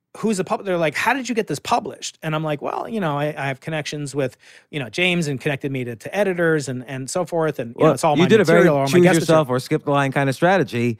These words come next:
Speaker 2: which is, is also a process of discovery. Like, it, it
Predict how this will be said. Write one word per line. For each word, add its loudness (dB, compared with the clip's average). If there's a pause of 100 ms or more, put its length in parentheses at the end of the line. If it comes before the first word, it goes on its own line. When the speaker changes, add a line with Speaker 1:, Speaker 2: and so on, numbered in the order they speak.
(200)
Speaker 2:
which 2 (120)
is, -2
is 0 (100)
also 2
a -4
process 0
of -4
discovery. 0
Like, -2 (240)
it, -8
it -4